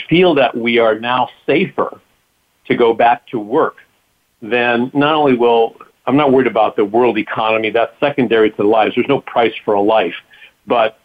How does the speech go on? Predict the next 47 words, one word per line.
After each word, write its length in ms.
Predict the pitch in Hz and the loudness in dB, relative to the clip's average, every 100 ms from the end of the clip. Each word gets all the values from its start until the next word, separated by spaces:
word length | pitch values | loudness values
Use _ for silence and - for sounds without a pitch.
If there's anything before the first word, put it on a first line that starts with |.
| _ - | _ -14
the, 340 | 120 107 110 - | -4 -2 -4 -6
the 100 | 110 | -6
reduction 640 | 104 101 92 147 - 151 | -4 -4 -2 -2 0 0
of 120 | 123 120 | 2 2
anxiety, 600 | 110 104 131 120 104 101 | 0 0 2 2 2 -2
the 140 | 98 | -4
ability 500 | 95 - 127 151 147 | -4 0 2 2 0
to 80 | 107 | 0
get 220 | 113 - | -4 0
back 280 | 117 110 - | 0 0 -4
to 100 | 113 | -8
work 320 | 98 120 127 | -2 0 0
for 120 | - 110 | -2 -4
those 460 | 90 123 156 156 | -2 0 2 0
that 180 | 127 110 - | 0 -2 0
are 200 | 110 110 | -2 0
not 340 | 107 135 156 | -2 -2 -2
at 180 | 110 - | -4 -4
risk 320 | 98 104 - | -8 -10 -4
or 140 | 110 | 0
low 260 | 107 113 143 | 2 2 2
risk 320 | 139 98 95 | 2 0 -2
or 120 | 110 101 | -2 0
have 140 | 113 | 0
been 120 | 110 | -2
proven 400 | 101 - 139 139 | -6 0 0 0
to 80 | 127 | -2
have 220 | 113 113 | 0 0
immunity, 560 | 113 104 135 156 107 104 _ - - - - _ - | 0 0 0 2 0 -2 _ -20 -20 -20 -20 _ -2
that 220 | 147 156 | -2 -2
should 140 | 180 | -4
be 100 | 165 | 0
a 60 | 135 | 0
reasonable, 840 | 113 117 135 151 123 120 117 120 - | 0 0 -2 -2 -2 2 2 2 -2
uh, 160 | 101 - - | -4 -4 -4
goal. 500 | 104 117 120 90 85 | 0 2 2 0 -4
You 100 | - | -6
know, 120 | 107 110 | -4 -2
I 100 | 113 | -2
heard 340 | 131 127 131 | 0 0 0
the 100 | 110 - - | -4 -6 -10
term, 380 | - 143 139 131 - _ _ _ - | -2 0 2 2 -2 _ _ _ -4
uh, 540 | 107 107 110 110 110 - | 0 2 2 0 -2 -4
what 160 | 113 117 | -8 -8
is 60 | 101 | -6
it 80 | - | -8
called? 480 | - 113 104 98 | -4 0 0 -2